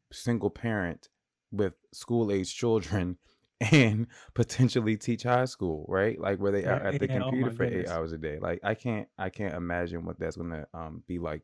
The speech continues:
Speaker 1: for, for some of our, for some of our educators. Um,
Speaker 2: And, you know, not, not to cut you off, but that's a bit of the anxiety that teachers may have also, because,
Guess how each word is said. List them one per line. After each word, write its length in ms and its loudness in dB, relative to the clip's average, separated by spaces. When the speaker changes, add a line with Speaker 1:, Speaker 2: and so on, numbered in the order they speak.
Speaker 1:
for, 380 -6
for 100 -2
some 200 -4
of 100 -2
our, 340 0
for 80 -6
some 160 -4
of 100 -2
our 180 -2
educators. 720 -6
Um, 560 -4
Speaker 2:
And, 160 -2
you 80 -4
know, 400 -4
not, 220 -4
not 220 -4
to 60 -4
cut 200 -6
you 160 -2
off, 180 -2
but 160 -4
that's 220 -6
a 40 -2
bit 180 -2
of 120 -2
the 160 -4
anxiety 840 -4
that 180 -6
teachers 380 -6
may 140 -14
have 300 -6
also, 320 -4
because, 540 -8